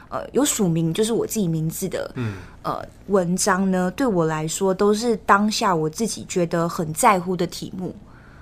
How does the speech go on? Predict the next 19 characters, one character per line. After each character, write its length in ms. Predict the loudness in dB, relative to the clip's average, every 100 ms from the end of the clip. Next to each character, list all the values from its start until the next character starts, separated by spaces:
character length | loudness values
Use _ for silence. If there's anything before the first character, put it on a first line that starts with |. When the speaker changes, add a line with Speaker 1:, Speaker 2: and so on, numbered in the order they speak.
| -20 -20 -20 -12
Speaker 1:
对， 240 | -10 -10
就 100 | -4
是 120 | 2 6
我 120 | 6
当 240 | 6 4
下 160 | 4 2
就 80 | 2
是 80 |
想 220 | -2 -2 -2
把 160 | -2
这 100 | -2
件 200 | -2 -2
事 160 | -2 -4
情 220 | -4 -8 -12
做 200 | -2 -2
好 240 | -2 -6 -4
跟 200 | -2 0
完 180 | -2 -4
成， 200 | -10